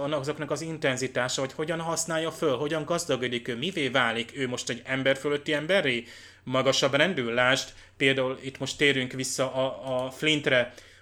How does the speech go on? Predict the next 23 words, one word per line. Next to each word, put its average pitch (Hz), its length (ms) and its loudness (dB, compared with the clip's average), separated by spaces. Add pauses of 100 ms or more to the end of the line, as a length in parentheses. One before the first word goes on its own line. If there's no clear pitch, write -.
hogy 135 180 0
ő 135 80 6
bizony 135 300 0
itt 135 140 2
levon 143 420 2
például 123 480 0 (320)
erkölcsi 123 920 0
következtés, 127 840 0
sőt, 139 300 -2
ö, 139 360 2
rögtön 151 340 0
azzal 147 320 2
is 127 140 -4
neki 143 260 -2
is 135 120 -2
esik 151 440 -2
ugye 123 360 2 (440)
a 139 160 -8
Körkéknek, 135 580 -2
hogy 139 140 -2
azért 139 320 2
volt, 139 320 2
ö, 135 300 4